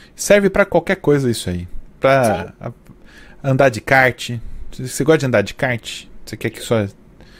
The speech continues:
Speaker 1: que o seu, seu namorado ande de kart, sua namorada ande de kart? Ah, você quer experimentar uma vez?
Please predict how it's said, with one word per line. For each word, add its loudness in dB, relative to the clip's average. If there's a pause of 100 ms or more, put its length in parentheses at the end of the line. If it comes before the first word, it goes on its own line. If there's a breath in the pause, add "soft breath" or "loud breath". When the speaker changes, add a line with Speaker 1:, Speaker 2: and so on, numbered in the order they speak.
(380 soft breath)
Speaker 1:
que -6
o -2
seu, 2
seu 2
namorado 4
ande 2
de -4
kart, 0
sua -6
namorada 0
ande -4
de -18
kart? -8 (640 loud breath)
Ah, -4
você -2
quer 2
experimentar 0
uma 2
vez? -2